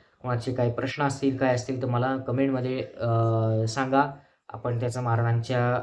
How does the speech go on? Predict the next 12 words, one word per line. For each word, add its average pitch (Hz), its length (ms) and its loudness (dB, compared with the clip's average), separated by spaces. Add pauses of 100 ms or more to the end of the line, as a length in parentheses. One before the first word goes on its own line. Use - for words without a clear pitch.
ह्याने 117 280 0
निवारण 120 440 2
करू, 135 280 0 (320)
प्रश्नाचं 123 580 -2
उत्तर 131 280 -2
देऊ 131 160 2
महाराजांच्या 120 500 2
ह्याने, 120 160 0
महाराजांना 113 320 2
विचारून. 127 480 -2 (480)
तर 123 260 0
अवश्य 123 480 0